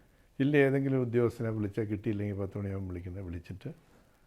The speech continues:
അവരെ വിളിച്ച് വിവരം അറിയിക്കും, "ഇന്നയാളെ പോയി കണ്ടു, കാര്യം ഓക്കെ" എന്ന് പറഞ്ഞ് ചെയ്യാവുന്ന കാര്യം നമ്മൾ ചെയ്തു കൊടുക്കണം. അവനെ നടത്തിച്ചിട്ട് അവൻ്റെ ചെരുപ്പ് തേച്ച് കളയേണ്ട ഒരു കാര്യമില്ല. ഒരു, ഒരാ-, ഒരാളുടെ ബുദ്ധി, ആകെ ജ-, ആ,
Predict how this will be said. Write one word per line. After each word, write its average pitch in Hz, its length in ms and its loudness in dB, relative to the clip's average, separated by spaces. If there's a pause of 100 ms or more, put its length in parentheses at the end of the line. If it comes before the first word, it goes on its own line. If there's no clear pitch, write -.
(140)
അവരെ 117 240 2
വിളിച്ച് 98 300 -2
വിവരം 98 300 0
അറിയിക്കും, 85 340 -6
"ഇന്നയാളെ 98 300 -4
പോയി - 260 2
കണ്ടു, 85 260 0 (840)
കാര്യം 104 300 0
ഓക്കെ" 101 140 -6
എന്ന് 107 120 -4
പറഞ്ഞ് 101 220 -4
ചെയ്യാവുന്ന 151 380 0
കാര്യം 156 260 0
നമ്മൾ 135 200 -2
ചെയ്തു 110 200 0
കൊടുക്കണം. 85 380 -4 (580)
അവനെ 131 240 0
നടത്തിച്ചിട്ട് 127 560 -2
അവൻ്റെ 120 160 2
ചെരുപ്പ് 110 360 0
തേച്ച് 113 240 2
കളയേണ്ട 101 300 -2
ഒരു 98 200 -2
കാര്യമില്ല. 87 420 -6 (1040)
ഒരു, 202 440 -2
ഒരാ-, 156 220 -4
ഒരാളുടെ 147 480 2
ബുദ്ധി, 120 220 -2
ആകെ 87 420 -2
ജ-, 120 120 2
ആ, - 380 -4